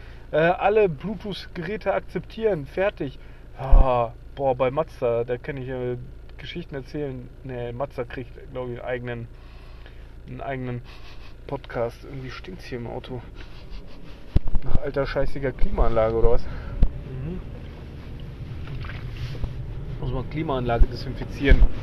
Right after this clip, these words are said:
Aber da. Ja,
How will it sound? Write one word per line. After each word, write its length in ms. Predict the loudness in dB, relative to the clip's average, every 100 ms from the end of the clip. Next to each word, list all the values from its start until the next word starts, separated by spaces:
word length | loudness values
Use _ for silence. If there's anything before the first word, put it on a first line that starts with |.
| 8 10 6 2 -2 -4 8 10 10 8
Aber 160 | 6 4
da. 160 | 6 6 8 8 10 8 8 4 4 6 8 8 8 8 6 2 -4 -4 -4 -4 -4 -4 -2 -4 -4 -4 -4 -4 -4 -2 10 12 12 8 6 10 10 8 -2 -2 -4 -4 -4 -4 -4 -4 -6 -4 -4 -4 -4 -6 -6 -8 -8 -6 -6 -4 -4 -4 -4 -4 -4 -2
Ja, 100 | 2